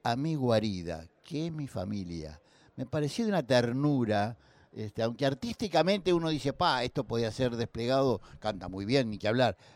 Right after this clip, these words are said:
pero me gustó ese, ese enfoque típico de, de, de, de, de la etapa de crecimiento en un concurso de murga joven.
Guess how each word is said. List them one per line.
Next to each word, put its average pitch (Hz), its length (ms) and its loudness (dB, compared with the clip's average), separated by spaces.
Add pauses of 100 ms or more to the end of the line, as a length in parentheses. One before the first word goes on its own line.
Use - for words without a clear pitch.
(140)
pero 131 180 0
me 143 220 -2
gustó 185 520 2
ese, 196 300 -4
ese 190 180 -6
enfoque 185 960 -4 (1040)
típico 214 800 4 (300)
de, 113 400 -2
de, 113 200 -2 (140)
de, 101 200 -12 (100)
de, 110 160 -10 (120)
de 107 120 -4
la 113 80 2
etapa 202 360 2
de 151 120 4
crecimiento 170 880 0
en 123 180 0
un 131 100 0
concurso 131 520 0
de 113 80 0
murga 127 400 -2 (140)
joven. 98 600 -4